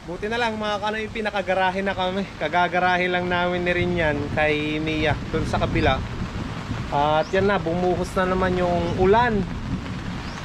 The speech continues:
Grabe. Sana nga hindi na tumuloy yan para, ano, bukas makapagtrabaho tayo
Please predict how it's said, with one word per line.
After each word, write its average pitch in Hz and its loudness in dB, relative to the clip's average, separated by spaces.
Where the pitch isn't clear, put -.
Grabe. 139 2
Sana 175 2
nga 214 4
hindi 190 2
na 196 2
tumuloy 196 2
yan 208 2
para, 180 2
ano, 185 0
bukas 175 4
makapagtrabaho 170 0
tayo 165 2